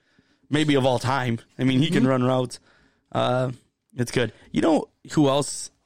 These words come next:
Speaker 1: I'm glad is doing well is O B J, uh, in the Rams. I'm happy because I'm a Rams fan, but I think, <sighs> I don't know what to think about Baker Mayfield. I really don't. I don't know what's going on with that guy's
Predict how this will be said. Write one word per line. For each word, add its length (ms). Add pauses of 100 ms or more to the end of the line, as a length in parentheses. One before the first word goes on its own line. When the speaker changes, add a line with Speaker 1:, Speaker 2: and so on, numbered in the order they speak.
Speaker 1:
I'm 160
glad 380
is 100
doing 340
well 360 (760)
is 200
O 140
B 140
J, 420 (680)
uh, 380
in 120
the 100
Rams. 520 (140)
I'm 240
happy 320
because 260
I'm 100
a 80
Rams 300
fan, 240 (400)
but 280 (1600)
I 120
think, 240 (360)
<sighs> 320
I 120
don't 160
know 80
what 220
to 100
think 140
about 220
Baker 300
Mayfield. 520 (640)
I 80
really 320
don't. 280
I 60
don't 140
know 80
what's 280
going 300
on 120
with 120
that 180
guy's 360